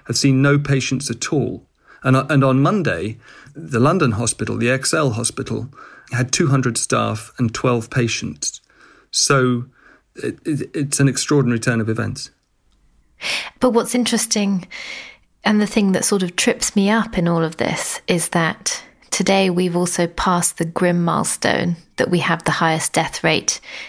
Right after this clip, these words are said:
Speaker 2: in Europe. So despite the fact that we've clearly had so many people dying, somehow these Nightingale hospitals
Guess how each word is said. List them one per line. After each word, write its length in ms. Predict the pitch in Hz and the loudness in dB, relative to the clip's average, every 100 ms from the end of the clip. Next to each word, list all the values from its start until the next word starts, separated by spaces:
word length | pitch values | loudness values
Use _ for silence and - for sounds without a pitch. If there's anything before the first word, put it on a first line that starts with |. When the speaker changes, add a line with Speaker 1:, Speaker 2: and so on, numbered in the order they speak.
| - | -4
Speaker 2:
in 200 | 190 180 | 0 2
Europe. 520 | 180 196 156 - - 185 | 2 0 0 -4 -8 -8
So 560 | - - 170 160 151 156 - - - - - _ | -4 2 2 2 0 -2 -10 -14 -16 -20 -20 _
despite 640 | 185 202 - - 208 208 - | 0 0 0 0 0 0 -4
the 60 | |
fact 640 | - 165 160 - - - - | -2 -2 -2 -4 -8 -8 -6
that 160 | - - | -4 0
we've 260 | 175 180 | -2 -2
clearly 320 | - 185 170 165 | -4 -2 -2 -4
had 340 | - 151 156 | -4 -4 -4
so 340 | - - 196 | -4 0 2
many 280 | 170 170 165 | 2 2 0
people 380 | - 170 - 160 | -2 -2 -2 -2
dying, 580 | 165 156 147 - 151 - | 0 0 0 -2 -4 -2
somehow 920 | - - 202 190 - 165 147 165 175 - _ _ - - - _ - | 0 2 2 2 0 -2 -2 -2 -4 -10 _ _ -20 -20 -20 _ 0
these 240 | 190 180 | 2 2
Nightingale 540 | 180 170 165 160 160 156 | 0 0 0 0 0 0
hospitals 840 | 175 - - - 180 175 - - | -2 -2 -6 -2 0 0 -2 -6